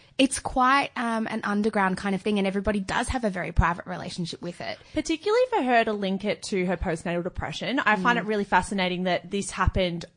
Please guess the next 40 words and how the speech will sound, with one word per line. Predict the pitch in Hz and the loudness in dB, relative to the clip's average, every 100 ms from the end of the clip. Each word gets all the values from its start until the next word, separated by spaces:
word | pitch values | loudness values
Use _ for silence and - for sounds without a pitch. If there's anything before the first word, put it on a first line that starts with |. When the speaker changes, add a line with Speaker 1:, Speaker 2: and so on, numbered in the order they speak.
| _ | _
Speaker 2:
when | 185 196 175 175 | -4 -2 -2 -6
she | - 214 180 175 170 | -6 -4 -4 -4 -4
was | 202 190 | -4 -2
a | |
new | 190 185 185 | 0 0 -2
mum. | 180 151 180 370 - - - | -2 -4 -4 -6 -8 -20 -6
And | 220 | -2
I | |
think | 226 247 | 0 2
that | 320 | 4
might | 311 294 | 4 0
connect | 247 214 214 | 0 0 -2
with | 208 | -4
a | |
lot | 202 190 | -2 0
of | 180 | 0
women | 185 170 | -2 -2
who | 139 214 | -2 0
are | 190 185 | 4 2
struggling | - 202 190 185 | 2 -2 -2 -2
and | 180 175 | -4 -2
do | 180 | -4
feel | 170 196 180 | -2 -4 -2
lonely | 170 165 175 165 | -2 -2 -2 -4
after | 156 - 180 | -6 -6 -8
the | |
birth | 165 110 - | -6 -8 -6
of | 180 | -4
their | 160 | -2
first | 165 147 - | -2 -6 -6
child, | - 175 - - - | -4 -2 -2 -6 -2
that | 202 - _ | -2 -2 _
alcohol | 190 180 196 190 175 180 170 - - | 2 2 0 2 2 2 -4 -16 -4
or | 208 | 0
other | 196 196 | 2 2
things | 196 202 180 | 0 -2 -2
might | 190 175 - | 0 0 0
be | 185 | -2
a | 185 | -4
vice | 165 175 165 160 - | 0 -2 -2 -4 -8